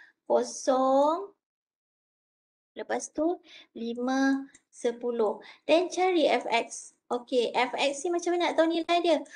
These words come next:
Okey, masukkan dekat tempat X ni negatif sepuluh. Berapa nilai ni? Okey, lepas tu masukkan dekat tempat X ni juga negatif lima. Okey, kita dapat value. Then masukkan kosong. Kita dapat nilai dia satu nanti kat sini. Okey, masukkan lima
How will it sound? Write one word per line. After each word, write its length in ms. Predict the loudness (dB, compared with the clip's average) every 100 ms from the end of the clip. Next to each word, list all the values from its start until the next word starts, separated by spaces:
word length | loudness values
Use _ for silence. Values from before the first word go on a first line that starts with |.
| -20 -8
Okey, 160 | 0 2
masukkan 640 | 2 2 2 2 2 2
dekat 320 | 4 2 2 0
tempat 320 | 0 0 2
X 400 | 0 0 -4 -6
ni 240 | -4 -2
negatif 560 | 0 4 2 2 -4 -4
sepuluh. 640 | -4 -4 -4 -2 -2 -4 -4
Berapa 320 | -2 0 0
nilai 400 | 2 2 2 0
ni? 160 | -2 -6 -12 -20 -20 _ -6
Okey, 240 | -2 -2
lepas 240 | 0 -2
tu 160 | -2 0
masukkan 480 | 0 0 -2 0 0
dekat 320 | 0 -2 -4
tempat 240 | -4 -4 -4
X 240 | -6 -4 -6
ni 80 |
juga 320 | -4 -4 -2 0
negatif 480 | -2 0 0 0 -4
lima. 400 | -4 -4 -2 -4 -8 -10
Okey, 160 | -10
kita 240 | -8 -8 -4
dapat 160 | -4
value. 400 | -2 -4 -4 -8 -10 -20 -20 _
Then 240 | 0 0
masukkan 400 | 0 0 0 0
kosong. 560 | 0 0 0 0 0 -4
Kita 240 | -4 -4
dapat 240 | -2 -2
nilai 240 | -2 -2 -4
dia 80 | -4
satu 480 | -2 -4 -2 -4
nanti 240 | -2 -2 -4
kat 160 | -8
sini. 160 | -10 -10 -14 -20 -20 _
Okey, 160 | -4 -2
masukkan 400 | 0 0 0 0
lima 320 | 2 2